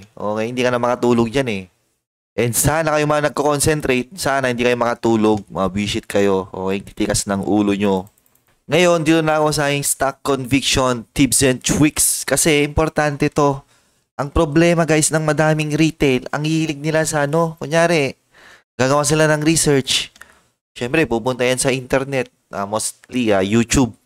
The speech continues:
di ba? Ang gagawin yan, titingin yan ng ano, mga content na, ano, top five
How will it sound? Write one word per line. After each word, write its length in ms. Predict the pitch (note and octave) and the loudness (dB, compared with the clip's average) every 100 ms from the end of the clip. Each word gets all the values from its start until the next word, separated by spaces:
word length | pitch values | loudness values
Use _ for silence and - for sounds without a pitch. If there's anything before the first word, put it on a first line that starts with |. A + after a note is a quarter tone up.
| _ | _
di 80 | G#2 | -8
ba? 240 | G#2+ - | -8 -6
Ang 120 | C3 C3+ | -6 -2
gagawin 480 | D3+ C#3+ D#3 D#3 | 0 0 0 0
yan, 200 | C#3 B2 B2+ - - - - - _ | 2 2 0 -10 -20 -20 -20 -20 _
titingin 440 | D3+ - F3 F3 F#3 | -6 -2 -2 0 0
yan 80 | F3+ | 2
ng 80 | E3+ | 0
ano, 320 | E3+ F#3+ D#3+ - _ _ _ _ | 2 0 0 -8 _ _ _ _
mga 200 | D#3 D#3+ | -2 0
content 440 | F3 E3+ E3+ F3 E3 | -2 -2 -2 -2 0
na, 200 | E3 D3+ | 0 2
ano, 280 | D3+ F#3+ - _ _ _ _ - | -2 -4 -8 _ _ _ _ -6
top 280 | F#3+ - _ | -4 -4 _
five 400 | G3 F3+ F#3 D#3+ | -6 0 0 -2